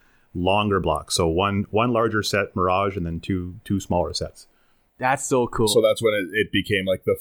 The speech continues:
Speaker 3: four kind of a yearly quarter thing?
Speaker 1: Yeah, exactly. Yeah, there were some kind of the previous, uh, Ice Age homelands, et cetera, that kind of era. Those were smaller.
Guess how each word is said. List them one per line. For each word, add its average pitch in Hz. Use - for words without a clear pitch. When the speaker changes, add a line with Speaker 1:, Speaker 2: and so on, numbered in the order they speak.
Speaker 3:
four 104
kind 98
of 87
a 87
yearly 90
quarter 101
thing? 151
Speaker 1:
Yeah, 160
exactly. 82
Yeah, 82
there 104
were 110
some 113
kind 110
of 92
the 92
previous, 113
uh, 85
Ice 90
Age 90
homelands, 87
et 85
cetera, 82
that 87
kind 85
of 78
era. 87
Those 85
were 80
smaller. 87